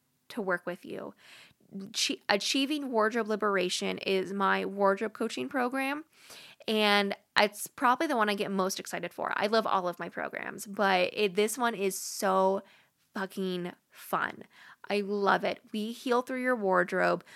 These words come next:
We get really specific, and I teach you a lot of elements about what it means to put together a wardrobe. Remember, I have a degree in costume design, and I combine that with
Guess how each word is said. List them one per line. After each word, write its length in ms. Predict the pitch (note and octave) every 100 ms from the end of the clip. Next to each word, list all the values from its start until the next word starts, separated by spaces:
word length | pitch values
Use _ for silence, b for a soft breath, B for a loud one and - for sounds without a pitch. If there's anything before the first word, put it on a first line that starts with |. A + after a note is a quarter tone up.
| B
We 100 | -
get 180 | G#3 G#3
really 540 | G3+ G3 G3+ G#3+ A3 A#3
specific, 800 | - A3+ - F3+ E3+ F3 E3+ - B B
and 200 | - G3
I 80 | F#3
teach 400 | G3 - G#3+ -
you 160 | G#3+ G3 -
a 80 | G3+
lot 640 | G#3 G#3 G3+ G#3+ G#3 G3+ G#3
of 120 | G3 F#3+
elements 600 | F3+ F#3 A3+ B3+ C#4+ -
about 320 | - G3 F3+ F3
what 200 | G3 F#3+
it 100 | F#3+
means 340 | F#3 F#3 -
to 80 | G#3
put 260 | - F#3
together 380 | - F#3 E3+ F3
a 80 | F3
wardrobe. 640 | F3 E3+ E3+ F3 - G3+ _ b b b -
Remember, 580 | G#3 A3 A#3+ A3+ F#3+ -
I 140 | G3
have 240 | B3 C#4+ D4+
a 40 |
degree 360 | C4 B3 A3+ A3+
in 100 | G#3
costume 540 | - F3+ F#3 - F#3
design, 480 | F#3+ F3 - - - B B B B
and 120 | G3+
I 80 | G3+
combine 720 | G3 A3+ G#3 A3+ A3+ B3 B3
that 380 | G#3 F3+ F3 -
with 360 | G3 F#3 F#3